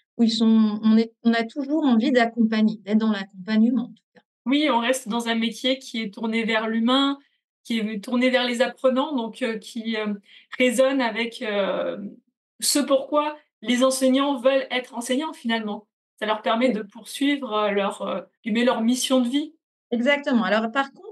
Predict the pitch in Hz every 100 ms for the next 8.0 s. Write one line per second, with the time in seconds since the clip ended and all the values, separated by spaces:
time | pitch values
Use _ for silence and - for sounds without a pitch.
0 | - 254 247 240 269 247 226 214 214 -
1 | - 247 247 320 - 233 - 262 254 247
2 | 233 240 - 247 247 240 226 269 381 -
3 | _ - - - 226 262 254 349 254 262
4 | 233 247 254 302 240 214 202 220 240 240
5 | 285 294 - 240 - 277 277 247 254 247
6 | 262 247 247 - - 240 240 269 262 262
7 | 285 - 226 - 262 247 - 254 311